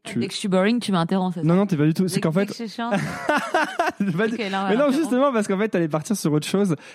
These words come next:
Speaker 1: et je trouvais ça trop intéressant. Euh, tes relations amoureuses, en fait, les mecs avec qui tu,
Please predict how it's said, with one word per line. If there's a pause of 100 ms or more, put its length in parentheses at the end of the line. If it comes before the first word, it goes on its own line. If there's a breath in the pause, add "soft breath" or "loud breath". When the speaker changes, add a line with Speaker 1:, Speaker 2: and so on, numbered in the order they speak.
(120 loud breath)
Speaker 1:
et
je
trouvais
ça
trop
intéressant. (440 soft breath)
Euh, (180)
tes
relations
amoureuses,
en
fait,
les
mecs
avec
qui
tu,